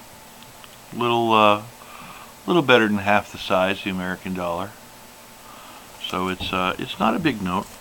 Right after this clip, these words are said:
Um, try to get a close up here. Don't know how well that's coming out on the camera, but you get the idea. There's a little watermark over here. I don't know if you can see it or not.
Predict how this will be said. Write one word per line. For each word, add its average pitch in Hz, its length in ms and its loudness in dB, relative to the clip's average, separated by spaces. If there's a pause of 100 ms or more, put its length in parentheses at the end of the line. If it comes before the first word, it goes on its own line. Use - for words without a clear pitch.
(760)
Um, 87 380 -2 (580)
try - 120 -10
to - 100 -16
get 85 100 -14
a 76 40 -12
close - 420 -10
up - 160 -12
here. 113 320 -6 (1200)
Don't 101 240 -2
know 90 160 -4
how 85 200 -4
well 85 220 -4
that's 67 220 -8
coming 90 320 -8
out 87 140 -6
on 85 100 -10
the 82 80 -12
camera, 92 520 -6
but - 200 -8 (560)
you 107 100 0
get 101 220 0
the 95 80 0
idea. 92 300 0
There's 127 120 -2
a 123 40 -10
little 87 200 -4
watermark 82 500 -2
over 80 140 -10
here. 80 300 -8
I 85 60 -4
don't 87 120 -10
know 78 60 -8
if 87 160 -12
you 87 60 -10
can 85 120 -14
see 95 220 -6
it 87 80 -4
or 85 80 -8
not. 87 240 -8